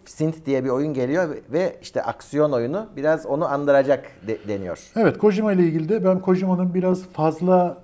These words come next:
Speaker 2: hak ettiğinden değer, fazla değer gördüğünü düşünüyorum.
Speaker 1: <laughs>
Speaker 2: Çünkü mesela son, e, Metal Gear'larda biraz,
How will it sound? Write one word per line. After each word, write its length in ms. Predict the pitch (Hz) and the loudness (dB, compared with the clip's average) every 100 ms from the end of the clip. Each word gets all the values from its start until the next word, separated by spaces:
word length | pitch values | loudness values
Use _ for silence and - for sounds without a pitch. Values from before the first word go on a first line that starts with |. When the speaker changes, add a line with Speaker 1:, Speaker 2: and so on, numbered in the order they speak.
| - | -20
Speaker 2:
hak 280 | - 143 151 | -8 -6 -4
ettiğinden 560 | 131 143 139 139 139 | -6 -6 -4 -4 -4
değer, 220 | 127 127 | -2 0
fazla 340 | 123 131 120 127 | 0 -2 0 -2
değer 220 | 120 117 | -2 -2
gördüğünü 480 | 110 107 101 104 107 101 98 | -4 -6 -6 -8 -10 -12 -14
düşünüyorum. 460 | - 110 107 143 - 104 | -10 -8 -6 -8 -10 -14
Speaker 1:
<laughs> 200 | - _ | -16 _
Speaker 2:
Çünkü 200 | - 143 | -8 -4
mesela 460 | 147 143 151 147 143 | -2 0 2 2 0
son, 560 | - - 143 147 147 131 131 | -4 -2 0 0 -4 -14 -6
e, 40 | |
Metal 520 | 127 123 131 135 139 139 127 143 139 127 | -4 -2 -4 -2 -4 -4 -10 -14 -16 -16
Gear'larda 640 | 127 143 135 135 131 147 139 | -6 -4 -2 -2 -2 -4 -4
biraz, 300 | 135 135 | -4 -6